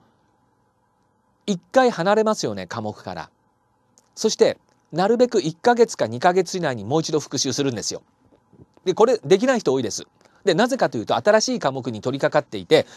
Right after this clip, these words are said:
昔の科目を、はい、やるのがめんどくさい。誰でもそうです。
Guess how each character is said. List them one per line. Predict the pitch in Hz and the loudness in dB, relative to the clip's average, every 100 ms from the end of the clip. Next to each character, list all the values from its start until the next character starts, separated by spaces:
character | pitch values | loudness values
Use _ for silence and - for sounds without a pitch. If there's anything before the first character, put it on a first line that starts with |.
| - | -10
昔 | 135 214 220 | 0 0 2
の | 226 | -4
科 | 202 202 | -2 -2
目 | 196 202 | 0 4
を、 | 202 - _ _ _ - | 6 4 _ _ _ -2
は | 147 | -2
い、 | - - | -2 -6
や | 131 | -2
る | 170 | 0
の | 202 123 | 0 -2
が | 120 | -2
め | 107 | -4
ん | 156 | -4
ど | 147 | -4
く | |
さ | - - | -2 -4
い。 | - _ _ _ _ _ 147 | -6 _ _ _ _ _ 2
誰 | 175 175 | 4 4
で | |
も | 175 | -2
そ | 165 | -2
う | 139 | -6
で | |
す。 | 90 - | -8 -14